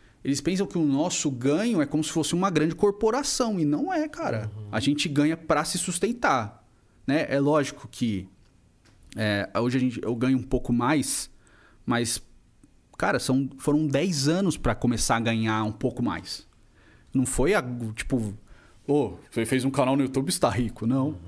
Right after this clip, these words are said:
Speaker 1: Foi muito difícil,
Speaker 2: Uhum.
Speaker 1: né? Tanto que, ah, em dois mil e dezoito eu viajei com a minha mulher pela primeira vez.
Speaker 2: Você viajou com ela?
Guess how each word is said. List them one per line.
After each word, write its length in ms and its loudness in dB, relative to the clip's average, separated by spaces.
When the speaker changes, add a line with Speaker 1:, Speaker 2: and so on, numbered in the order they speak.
Speaker 1:
Foi 160 0
muito 320 2
difícil, 540 0
Speaker 2:
Uhum. 80 -6
Speaker 1:
né? 320 0
Tanto 240 2
que, 380 0
ah, 80 2
em 40 0
dois 160 4
mil 80 2
e 40 0
dezoito 340 2
eu 40 2
viajei 180 0
com 80 -2
a 40 2
minha 180 0
mulher 280 0
pela 160 0
primeira 480 0
vez. 580 -8
Speaker 2:
Você 160 -4
viajou 340 0
com 140 -2
ela? 300 -2